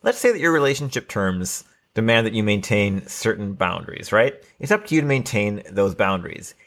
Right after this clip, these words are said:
You don't get to make it everybody else's problem. So this is what happened. So this guy shows up to one of my parties, okay? He shows up, he brings there, like, a large amount of booze from his room, clearly intending to, like,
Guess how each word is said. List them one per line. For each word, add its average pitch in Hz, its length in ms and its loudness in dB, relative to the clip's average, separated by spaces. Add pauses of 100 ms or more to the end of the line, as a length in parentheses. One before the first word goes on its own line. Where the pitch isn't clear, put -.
(120)
You 135 120 2
don't 202 180 4
get 208 160 0
to 160 60 -4
make 147 220 2
it 135 100 2
everybody 120 460 2
else's 98 300 0
problem. - 560 -10 (480)
So 135 560 2 (400)
this 370 180 -4
is 330 100 -10
what 180 120 0
happened. - 460 -2 (540)
So 147 320 2
this 220 240 -2
guy 90 520 -2 (160)
shows 151 280 0
up 190 140 0
to 175 80 -10
one 160 120 -2
of 143 60 -2
my 127 140 2
parties, - 760 -10 (640)
okay? 82 380 -4 (840)
He 139 120 -4
shows 202 240 2
up, 175 180 2
he 135 160 -2
brings 226 260 0
there, 202 140 2
like, - 280 0
a 117 140 2
large 156 380 2
amount 147 260 2
of 95 160 -10
booze 95 460 -4
from 101 240 -12
his 107 200 -2
room, 87 380 -6
clearly 196 340 2
intending 117 420 -2
to, 101 100 -2
like, 95 260 0